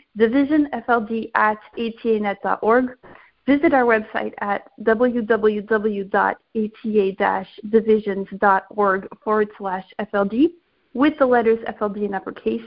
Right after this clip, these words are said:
or you can get on touch, in touch with us on social media. This is Angela Benoit signing off. Thanks for listening, and à bientôt.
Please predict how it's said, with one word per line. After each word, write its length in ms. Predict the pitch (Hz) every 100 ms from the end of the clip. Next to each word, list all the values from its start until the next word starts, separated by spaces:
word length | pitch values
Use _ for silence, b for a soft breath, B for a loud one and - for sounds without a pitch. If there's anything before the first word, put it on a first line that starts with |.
| - _ _ B B -
or 120 | 302
you 100 | 302
can 180 | 302 269
get 140 | 240
on 140 | 233
touch, 240 | 240 220 - - -
in 140 | 233
touch 240 | 226 214
with 100 | 220
us 120 | 208 202
on 140 | 196 196
social 260 | 196 202
media. 360 | 202 214 - - _ _ b b -
This 120 | 247
is 140 | 254 247
Angela 340 | 240 233 226
Benoit 320 | 220 226 226 226
signing 320 | 226 208 202
off. 180 | 208 302 - -
Thanks 220 | 233 226 226
for 80 | 233
listening, 420 | 226 226 269 277
and 120 | 247
à 100 | 202
bientôt. 360 | 208 262 226